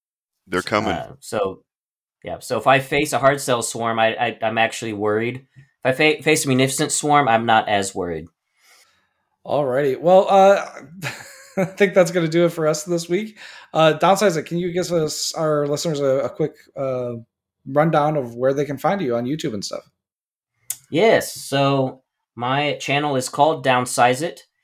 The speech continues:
Speaker 2: And fortunately, as of now, no other channels are called that. So you just type Downsize It into this, into the search engine, and it'll pop right up.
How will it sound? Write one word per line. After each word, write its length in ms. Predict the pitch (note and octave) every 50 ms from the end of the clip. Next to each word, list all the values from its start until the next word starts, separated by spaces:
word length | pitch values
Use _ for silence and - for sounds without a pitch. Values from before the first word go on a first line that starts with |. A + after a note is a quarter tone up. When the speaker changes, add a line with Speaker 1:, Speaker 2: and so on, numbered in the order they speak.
| _ _ _ _ _ _
Speaker 2:
And 240 | - A2+ A2 G#2+ -
fortunately, 680 | - E3 E3+ F3 E3+ - D#3 B2+ B2 B2 C3 C3+ A#2+
as 240 | A#2+ B2 B2 A#2+ B2+
of 120 | A2 A2
now, 260 | A2+ A2+ A#2 A#2+ A#2+ B2
no 200 | A#2+ A#2 A#2 A#2
other 160 | A#2+ B2 A2+
channels 360 | - - B2 A#2+ B2 A2+ A#2
are 80 | A2 G#2
called 300 | - B2 C3+ C#3+ C#3+ B2
that. 280 | G#2+ G#2 - - -
So 100 | - A#2
you 60 | A2
just 180 | A2+ A2+ - -
type 220 | - A#2+ - -
Downsize 540 | A2 A2+ A2+ B2 B2 - - B2+ B2 B2 A#2+
It 60 | A#2+
into 240 | B2 B2 A#2 - A2+
this, 280 | G#2+ G#2+ G#2+ - - _
into 300 | B2+ A#2 A2 G#2+ - A2
the 100 | A2 G#2+
search 300 | - - C#3 C#3+ C#3 -
engine, 300 | A2 A2 A2 A2 A2+ G#2+
and 140 | G#2 G2+ G#2
it'll 140 | G2+ G2+
pop 260 | - - A#2+ A#2+ - -
right 180 | A2 G#2+ G#2+
up. 220 | B2+ D3+ - -